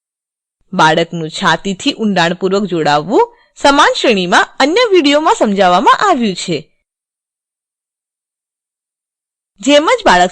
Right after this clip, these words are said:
છાતીથી ઊંડાણપૂર્વક જોડાય છે, તેમ માતા બાળકના માથાને અને તેના હાથને મુક્ત કરી શકે છે અને તેના બંને હાથનો ઉપયોગ બાળકના શરીરને આધાર આપવા માટે કરી શકે છે.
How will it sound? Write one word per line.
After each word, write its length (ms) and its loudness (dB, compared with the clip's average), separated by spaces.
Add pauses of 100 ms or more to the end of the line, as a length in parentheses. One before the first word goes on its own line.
છાતીથી 380 -2
ઊંડાણપૂર્વક 760 0
જોડાય 340 0
છે, 340 -4 (220)
તેમ 160 2
માતા 400 2
બાળકના 760 0
માથાને 580 0 (340)
અને 180 2
તેના 280 2
હાથને 460 -2 (240)
મુક્ત 300 0
કરી 280 2
શકે 340 -4
છે 400 -8 (240)
અને 200 0
તેના 280 0
બંને 320 0
હાથનો 420 0
ઉપયોગ 540 -2 (180)
બાળકના 540 2
શરીરને 380 0
આધાર 420 2
આપવા 280 0
માટે 280 -2
કરી 240 2
શકે 360 -4
છે. 360 -8